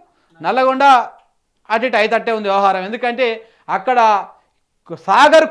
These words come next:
కుడి ఎడమ కాలువ కింద ఎండిపోయినటువంటి రైతులు పొలాలు, పాపం అక్కడ నుంచి ఫోన్లు చేస్తే వాళ్ళ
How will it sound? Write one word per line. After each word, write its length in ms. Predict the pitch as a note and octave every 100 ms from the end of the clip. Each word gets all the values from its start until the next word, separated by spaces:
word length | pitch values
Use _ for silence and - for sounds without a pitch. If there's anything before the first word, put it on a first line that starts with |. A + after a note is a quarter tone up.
| C4
కుడి 160 | C4+ B3 G3
ఎడమ 140 | C4 C#4+
కాలువ 240 | C#4+ C4 B3+ B3
కింద 200 | A#3 A#3 A#3 D#4 G#3+
ఎండిపోయినటువంటి 680 | B3 D4 C#4+ C4+ B3 A#3+ A3
రైతులు 280 | F#3+ G3 A3+ -
పొలాలు, 360 | F#3 G#3+ G3+ F#3 C#4 _ _ _ _ _ -
పాపం 200 | F#3+ A#3+
అక్కడ 140 | G3+ B3+
నుంచి 120 | C4 F3+
ఫోన్లు 220 | A3+ C4+ C4
చేస్తే 180 | A#3+ B3 A#3
వాళ్ళ 140 | G#3